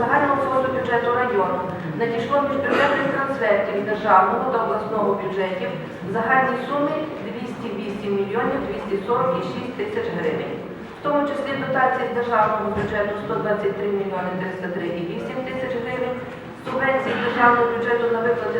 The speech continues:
допомоги сім'ям з дітьми сімдесят два мільйони чотириста сімдесят і чотири тисячі гривень, субвенції з державного бюджету на надання пільг та житлових субсидій вісім мільйонів дев'ятсот п'ятдесят три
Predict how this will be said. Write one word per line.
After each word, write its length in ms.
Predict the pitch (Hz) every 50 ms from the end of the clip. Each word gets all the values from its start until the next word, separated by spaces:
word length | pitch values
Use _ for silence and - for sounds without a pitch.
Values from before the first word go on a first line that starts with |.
| - -
допомоги 460 | - - 226 220 220 226 226 220 202 202 -
сім'ям 260 | 233 233 214 208 202 202
з 60 | 202 -
дітьми 280 | - - - 196 202 196 - 202
сімдесят 440 | - - - 214 208 - 233 233 - - - 220 - - 214 - 190
два 140 | 185 226 202 190 202
мільйони 320 | 202 196 202 202 190 185 190 190 190
чотириста 420 | 196 196 214 202 202 196 - 190 196 -
сімдесят 460 | 202 196 185 196 196 - - - 196 185 196
і 20 | 196 190
чотири 320 | 190 180 - 220 233 233 240 233 233
тисячі 340 | 240 254 254 247 - - - 254 247
гривень, 340 | 247 247 247 254 247 233 233 - - - - - - - - -
субвенції 440 | 240 233 233 269 285 285 285 277 269 254
з 40 | - 247
державного 400 | 254 262 269 262 262 254 247 - -
бюджету 320 | 240 254 262 254 262 247 233 233
на 60 | 233 233
надання 360 | 233 233 240 240 240 240 240 240 240
пільг 180 | 233 240 220 - 208
та 80 | 214 208 -
житлових 380 | - 202 196 214 220 233 233 - -
субсидій 500 | - - - 494 - - - - 392 - -
вісім 260 | - - - 233 233 220
мільйонів 380 | 220 208 208 214 202 202 196 190 190
дев'ятсот 400 | 196 190 196 196 190 196 196 196 190
п'ятдесят 340 | 190 190 180 180 190 180 175 175
три 100 | 170 175